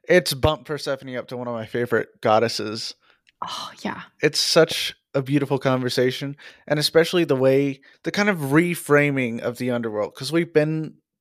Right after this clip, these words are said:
Speaker 1: to the underworld a lot in Percy Jackson, and I think it's so much different from each perspective. Like, Nico sees the good in it. Nico sees, like,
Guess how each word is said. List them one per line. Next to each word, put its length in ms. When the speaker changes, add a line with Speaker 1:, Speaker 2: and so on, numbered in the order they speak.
Speaker 1:
to 100
the 160
underworld 300
a 60
lot 240
in 120
Percy 300
Jackson, 540
and 200
I 100
think 480
it's 460
so 360
much 360
different 440
from 440
each 240
perspective. 680
Like, 200
Nico 380
sees 800
the 100
good 260
in 140
it. 160
Nico 320
sees, 600
like, 280